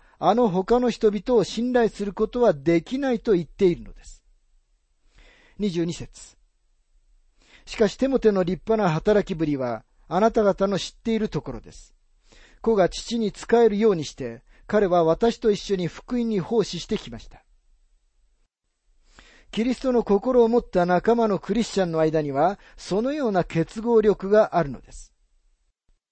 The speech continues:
クリスチャンの若者とクリスチャンの若い女性が恋に落ちるとき、そこには普通の結婚にはない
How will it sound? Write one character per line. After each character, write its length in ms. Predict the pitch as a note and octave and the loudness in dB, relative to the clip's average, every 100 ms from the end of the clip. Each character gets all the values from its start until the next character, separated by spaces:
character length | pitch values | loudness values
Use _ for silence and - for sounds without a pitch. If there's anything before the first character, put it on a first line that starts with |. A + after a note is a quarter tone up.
| _ _ _ _ _ - - _ _ | _ _ _ _ _ -20 -20 _ _
ク 80 | G#3+ | -2
リ 80 | A3+ | -2
ス 40 | - | 0
チ 100 | G3 | 0
ャ 40 | |
ン 60 | F#3 | 2
の 120 | F3 | 4
若 240 | F3 F#3+ | 4 2
者 180 | F#3 F3 | 0 -2
と 160 | - E3 | -2 -4
ク 160 | - | -2
リ 100 | C4+ | -2
ス 60 | - | 0
チ 100 | A#3+ | 0
ャ 60 | |
ン 60 | G#3+ | 2
の 160 | F#3+ F3 | 2 4
若 280 | F3 B3+ | 4 4
い 120 | B3+ F#3 | 2 2
女 120 | F#3+ | -2
性 220 | - F3+ | 0 -2
が 160 | F3 E3+ | 0 -4
恋 320 | - D4 A#3+ | -4 -4 -2
に 140 | F#3 | 0
落 180 | E3+ - | -2 -2
ち 80 | F#3 | -6
る 80 | D#3 | -6
と 140 | C3+ | -8
き、 280 | - A2 A2 _ _ - - - | -10 -18 -18 _ _ -20 -20 -12
そ 140 | F3 | -4
こ 100 | G3 | -2
に 120 | F3 | 2
は 320 | D#3+ G3 B3+ _ _ _ _ | 4 4 2 _ _ _ _
普 140 | - | -20
通 180 | - C#4 | -8 -2
の 140 | C4+ B3 | -2 2
結 240 | A#3+ - | 0 2
婚 160 | A#3 G#3 | 0 2
に 80 | |
は 140 | F3+ E3+ | 2 2
な 120 | E3+ | 0
い 180 | A2+ | -4